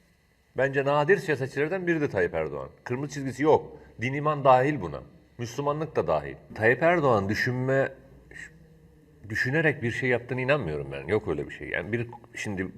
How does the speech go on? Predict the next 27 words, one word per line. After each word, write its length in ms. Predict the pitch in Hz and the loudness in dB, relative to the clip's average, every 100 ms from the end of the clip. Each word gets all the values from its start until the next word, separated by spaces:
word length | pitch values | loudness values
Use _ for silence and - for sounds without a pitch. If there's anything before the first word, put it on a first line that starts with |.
| - - _ _ _ _ _ _ _ _ - - - _ | -20 -20 _ _ _ _ _ _ _ _ -20 -20 -20 _
az 160 | 131 131 | -2 0
çok 180 | 131 - | -4 -6
ta-, 260 | - 117 | -2 -2
tahmin 280 | - 113 117 | -2 -2 0
edebiliyoruz 500 | 110 110 101 104 92 | 4 4 6 6 6
oradaki 380 | 101 95 95 98 | 6 6 2 0
insanın 360 | 87 92 90 | -2 -2 0
ruh 180 | 87 82 | 0 6
halini. 380 | 85 82 80 80 | 8 8 6 0
Bu 100 | 90 | 2
on 260 | - 95 90 | 4 4 2
beş 160 | 90 | 0
Temmuz, 640 | - 87 85 85 85 - - | 0 -2 0 -2 -2 -6 -4
on 140 | 101 | -2
yedi 260 | 92 90 87 | 0 2 4
Aralık, 560 | 85 85 85 85 - - - - - - - - | 4 4 2 0 -2 -10 -18 -20 -20 -20 -20 -6
kendisine 440 | - 95 90 98 92 | -2 0 -2 2 4
yapılan 460 | 90 92 92 92 - - - - - - - - | 4 6 6 6 0 -10 -8 -8 -10 -20 -20 -4
tırnak 320 | - 95 87 | 2 4 2
içinde 340 | - 87 85 80 | 0 -4 4 10
darbe, 520 | 95 92 90 85 82 | 10 12 8 8 8
neyse 320 | 92 82 87 | 6 4 -2
bütün 260 | 104 151 107 | -2 -2 0
bunların 300 | 98 98 104 | 4 4 8
alt 240 | 117 95 | 6 6
alta 240 | 90 90 85 - | 4 2 -4 -2
koyduğunda 680 | - 107 90 92 117 175 - | 4 4 4 2 4 4 2